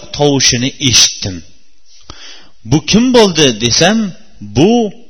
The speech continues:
Bilol', deb menga aytishdi", dedi. Va u yerning bir soyasida bir joriya turgan, bir qizcha turgan, ya'ni qizchadan murod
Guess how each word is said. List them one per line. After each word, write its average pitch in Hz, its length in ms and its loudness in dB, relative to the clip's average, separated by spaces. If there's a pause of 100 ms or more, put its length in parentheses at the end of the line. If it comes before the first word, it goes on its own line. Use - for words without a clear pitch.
(220)
Bilol', 147 580 2
deb 127 160 -2
menga 113 480 -2
aytishdi", 101 640 -2
dedi. 90 260 -8 (1300)
Va 156 60 6
u 208 100 8
yerning 220 420 4 (1300)
bir 156 260 2 (560)
soyasida 160 840 0 (800)
bir 151 180 2 (240)
joriya 165 720 2 (720)
turgan, 151 540 -2
bir 143 180 -2
qizcha 165 440 -2
turgan, 143 540 -2 (580)
ya'ni 120 320 -2
qizchadan 147 540 -2
murod 127 380 0